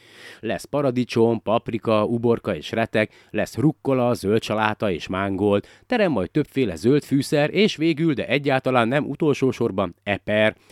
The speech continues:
ami valószínűleg a legnépszerűbb termése lesz az Éden I S S-nek. Azt viszont tudni kell, hogy a kísérleti növényház nem a kutatóbázis lakói kedvéért került a Niemeyer három szomszédságába.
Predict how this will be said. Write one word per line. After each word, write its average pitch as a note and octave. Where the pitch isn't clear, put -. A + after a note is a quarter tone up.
ami F#2+
valószínűleg C3
a F2
legnépszerűbb A#2
termése A2
lesz G2+
az D#2
Éden A2+
I F#2
S -
S-nek. -
Azt -
viszont A#2+
tudni A#2
kell, C#3
hogy F2+
a E2
kísérleti F3
növényház D#3+
nem F3+
a D3+
kutatóbázis A2+
lakói A2
kedvéért G#2+
került G#2+
a F2
Niemeyer G2+
három F2+
szomszédságába. D#2